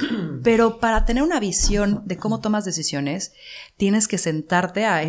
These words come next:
Speaker 2: a, a ver la radiografía de tu empresa y verla, te lo dice tus números. Por
Speaker 1: Mm.
Speaker 2: eso le tememos, porque nos
Speaker 1: Sí.
Speaker 2: dice la verdad.
Speaker 1: Mm.
Speaker 2: Y entonces, si tienes esta disciplina de los números, tanto financiera, personal, como de la empresa,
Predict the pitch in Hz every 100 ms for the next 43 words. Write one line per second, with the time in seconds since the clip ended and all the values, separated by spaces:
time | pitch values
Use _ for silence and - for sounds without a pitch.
0 | 160 151 165 170 170 175 202 196 156 147
1 | 143 - 165 170 160 143 147 151 139 151
2 | 180 208 220 294 403 - _ _ 185 156
3 | 165 208 175 165 143 - - _ _ _
4 | 160 240 302 - 160 135 - - _ -
5 | 156 160 165 185 156 120 - - 196 508
6 | 175 160 139 131 127 - - - - 214
7 | 233 226 294 311 311 294 247 214 220 226
8 | 220 208 202 165 175 185 175 190 170 165
9 | 160 170 170 - 240 277 - - _ _
10 | - 156 143 160 170 170 - - 156 156
11 | 147 143 143 143 156 214 320